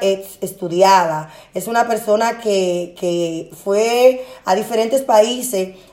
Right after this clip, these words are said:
a, a estudiar, eh, su pediatría, pero también a especializarse en el autismo. El pasado dieciocho de febrero estuvimos celebrando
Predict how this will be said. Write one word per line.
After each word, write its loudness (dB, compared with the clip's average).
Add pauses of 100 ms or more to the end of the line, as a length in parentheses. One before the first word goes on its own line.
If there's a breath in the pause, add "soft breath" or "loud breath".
a, -2
a 0
estudiar, 2
eh, -2
su -10
pediatría, 2
pero 0
también -2 (220 loud breath)
a 2
especializarse 0
en -4
el 0
autismo. -8 (340 soft breath)
El -8
pasado 4
dieciocho 0
de 2
febrero 2
estuvimos -6
celebrando 2